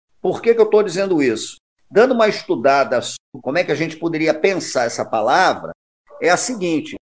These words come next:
a expressão macumba, na, no sentido que a gente fala, ela muito provavelmente vem do Kikongo, Kumba.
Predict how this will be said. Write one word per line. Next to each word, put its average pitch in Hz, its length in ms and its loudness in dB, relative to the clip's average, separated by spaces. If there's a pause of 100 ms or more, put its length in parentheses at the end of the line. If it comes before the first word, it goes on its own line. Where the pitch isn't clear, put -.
(280)
a 185 140 4
expressão 190 500 0
macumba, 151 840 -2
na, 135 240 2
no 165 100 -4
sentido 180 440 -2
que 190 80 -4
a 143 40 2
gente 143 200 -4
fala, 165 480 2 (460)
ela 185 220 6
muito 277 360 2
provavelmente 175 720 2
vem 208 160 0
do 220 160 0
Kikongo, 190 920 -2
Kumba. 220 600 0